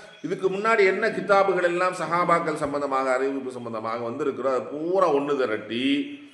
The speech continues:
அதை வந்து ஹதீஸ் கிதாபுகளோடு ஒப்பிட்டு பார்த்து, அஹ், போர் சம்பந்தமாக வந்திருக்கக்கூடிய கிதாபுகள், இது எல்லாத்தையும் நபி ஸல்லல்லாஹு அலைஹி வஸல்லம் அவங்களுடைய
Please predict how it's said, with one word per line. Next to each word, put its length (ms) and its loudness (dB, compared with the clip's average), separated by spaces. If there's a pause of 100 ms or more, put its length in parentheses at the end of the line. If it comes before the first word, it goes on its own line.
(480)
அதை 360 4
வந்து 300 4
ஹதீஸ் 460 -2
கிதாபுகளோடு 880 2
ஒப்பிட்டு 420 0
பார்த்து, 680 0 (580)
அஹ், 340 4
போர் 220 8
சம்பந்தமாக 600 2
வந்திருக்கக்கூடிய 580 -2
கிதாபுகள், 520 0
இது 220 -2
எல்லாத்தையும் 720 -2
நபி 160 -6
ஸல்லல்லாஹு 160 0
அலைஹி 140 2
வஸல்லம் 180 0
அவங்களுடைய 400 0